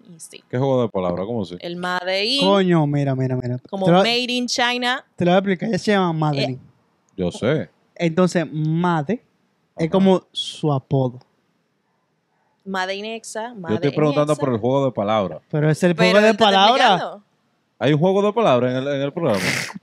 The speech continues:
Speaker 1: En el nombre del programa.
Speaker 3: Claro.
Speaker 2: Ah, en el
Speaker 3: Mm.
Speaker 2: nombre, pero no hay un ju-, ¿hay un juego de palabra en el programa?
Speaker 1: Men, el programa se llama Made in Exa, que tú puedes interpretar como Madeline en Exa o como Hecho en Exa.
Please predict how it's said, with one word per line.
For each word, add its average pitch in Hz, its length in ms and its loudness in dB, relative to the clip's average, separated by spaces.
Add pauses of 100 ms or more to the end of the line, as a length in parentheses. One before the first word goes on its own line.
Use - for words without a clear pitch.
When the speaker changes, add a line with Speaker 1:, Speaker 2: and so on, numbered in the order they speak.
(500)
Speaker 1:
En 247 200 -4
el 247 140 2
nombre 339 360 2
del 254 140 2
programa. 190 580 -2 (120)
Speaker 3:
Claro. 202 520 6 (180)
Speaker 2:
Ah, 180 220 2
en 185 80 2
el 143 140 0
Speaker 3:
Mm. - 20 -2
Speaker 2:
nombre, 135 500 2
pero 123 220 0
no 139 80 0
hay 156 80 2
un 147 80 0
ju-, 139 160 -4
¿hay 147 180 2
un 196 80 0
juego 220 240 2
de 226 100 0
palabra 123 360 0
en 123 80 -4
el 127 80 -6
programa? 127 240 0
Speaker 1:
Men, 254 180 0
el 247 300 2
programa 247 300 2
se 302 60 -2
llama 240 200 0
Made 240 320 2 (160)
in 302 60 -4
Exa, 240 400 0
que 226 100 -2
tú 196 100 -4
puedes 214 260 0
interpretar 226 520 0
como 196 220 -4
Madeline 202 480 -2
en 262 100 -6
Exa 254 440 0
o 220 120 2
como 208 340 -4
Hecho 226 440 -2
en 175 160 -8
Exa. 214 420 -6